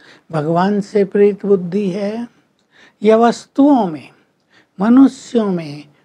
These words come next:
हमारी बहुत प्रीत है, उसकी मुरली से हमें बहुत प्रीत है,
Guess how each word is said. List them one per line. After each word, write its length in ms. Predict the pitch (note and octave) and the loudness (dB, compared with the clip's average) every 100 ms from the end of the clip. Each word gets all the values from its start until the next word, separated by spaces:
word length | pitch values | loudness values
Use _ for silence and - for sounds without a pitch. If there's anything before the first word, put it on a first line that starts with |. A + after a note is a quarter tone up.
| - | -16
हमारी 420 | - A3+ G#3+ G3 | -6 -4 -2 -4
बहुत 480 | D3+ C3 F3 G#3 - _ - | -8 -10 -10 -10 -14 _ -8
प्रीत 420 | F#3 A#3 A3+ _ | -6 -4 -8 _
है, 380 | - C3+ C3 C3 _ _ _ _ _ _ | -16 -16 -16 -20 _ _ _ _ _ _
उसकी 280 | E3 - F3+ | -14 -2 -2
मुरली 440 | E3 F3+ G#3+ G#3+ | 0 -2 0 0
से 220 | G3 G#3+ G3 | -2 -4 -4
हमें 320 | F#3+ G3 F#3+ | -4 -6 -4
बहुत 280 | F#3+ G3 G3 _ | -6 -6 -10 _
प्रीत 360 | G#3 G#3 G3+ - | -4 -4 -8 -16
है, 480 | G3 G#3 G#3 A#3 | -10 -8 -8 -10